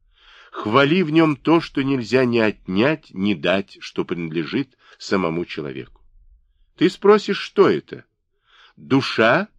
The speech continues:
а в ней совершенный разум. Ведь человек — разумное существо, значит, для него высшее благо —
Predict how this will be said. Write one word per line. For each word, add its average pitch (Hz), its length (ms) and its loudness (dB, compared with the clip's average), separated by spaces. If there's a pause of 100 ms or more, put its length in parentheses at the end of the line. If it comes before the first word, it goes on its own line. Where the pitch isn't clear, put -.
(160)
а 95 160 2
в 71 60 -12
ней 95 260 -2
совершенный 123 760 -8
разум. 131 400 -8 (440)
Ведь 104 200 -2
человек — 110 720 2 (100)
разумное 113 600 0
существо, - 720 -14 (360)
значит, 110 440 0
для 101 160 2
него 104 360 2
высшее 98 600 -2
благо — 110 540 -2